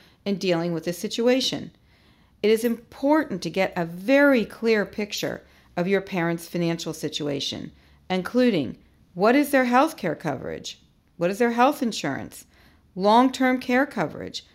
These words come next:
liquid savings, investments, insurance, and fixed living expenses.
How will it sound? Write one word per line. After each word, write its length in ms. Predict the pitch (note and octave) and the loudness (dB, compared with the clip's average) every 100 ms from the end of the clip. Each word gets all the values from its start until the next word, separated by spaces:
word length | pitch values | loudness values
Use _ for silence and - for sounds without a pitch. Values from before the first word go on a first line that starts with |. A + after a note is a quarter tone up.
| _ - | _ -2
liquid 360 | G#3 A3 B3+ B3+ | 0 2 -2 2
savings, 680 | B3 A#3 A#3+ D3+ D#2+ - _ _ _ | 4 4 2 -2 -4 -12 _ _ _
investments, 880 | F3+ F#3 G#3+ A#3+ - E3+ C3 - - | -6 2 4 4 0 -6 -6 -12 -8
insurance, 800 | F3+ E3 - A#3+ B3 A3 G#2+ - - _ _ - | -6 -4 2 4 6 4 2 -6 -18 _ _ -8
and 140 | F3+ | -6
fixed 320 | - A#3 - | -2 -2 0
living 260 | G#3+ A3+ A3+ | 0 2 0
expenses. 800 | F#3 - E3 C#3 - F2+ - | -4 -4 -4 -4 -6 -12 -12